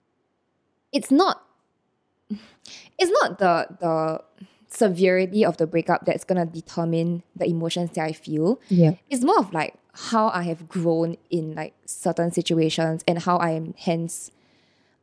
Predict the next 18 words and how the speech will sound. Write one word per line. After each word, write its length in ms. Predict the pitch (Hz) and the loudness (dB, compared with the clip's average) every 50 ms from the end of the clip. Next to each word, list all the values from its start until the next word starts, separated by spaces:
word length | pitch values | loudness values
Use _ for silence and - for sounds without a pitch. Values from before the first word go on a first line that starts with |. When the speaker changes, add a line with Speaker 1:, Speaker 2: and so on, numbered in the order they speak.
| _ - | _ -2
Speaker 1:
um, 400 | 185 165 156 156 151 151 - 220 _ _ _ - _ _ _ _ _ _ _ _ _ - | 0 0 0 -2 -4 -8 -10 -12 _ _ _ -20 _ _ _ _ _ _ _ _ _ -2
like, 180 | 180 175 - - - | 0 0 0 2 0
unleashing 520 | 196 190 180 170 175 175 175 - 196 190 | 2 2 2 2 0 0 0 0 0 2
my 100 | 180 165 | 0 0
own 160 | 160 165 165 - | 0 -2 -4 -4
emotions 880 | 175 165 165 160 160 156 - - 160 160 160 160 165 - - - - - _ _ _ _ - | -6 -6 -4 -6 -6 -4 -2 -2 0 0 -2 -4 -6 -8 -10 -12 -14 -18 _ _ _ _ -2
as 220 | - 180 175 - - | 0 0 2 2 0
I 100 | - 165 | -2 -2
grow 260 | 160 - - 170 165 - | -2 0 0 0 0 0
older 380 | 165 165 160 156 160 156 156 156 | -2 -2 -2 0 0 0 0 -2
and 180 | 170 165 170 - | -2 -4 -6 -4
as 160 | 170 165 156 - | -4 -4 -4 -2
the 100 | - 165 | -4 -2
same 220 | - - 165 170 | 0 0 -2 -2
things 220 | 170 170 165 165 - | 0 -2 -2 -2 0
happen 340 | 170 156 - 165 156 160 160 | -2 -2 -2 -2 -4 -4 -2
or 120 | 160 160 - - | -4 -6 -4 -4
as 320 | 160 156 - - - - | -6 -6 -6 -8 -8 -12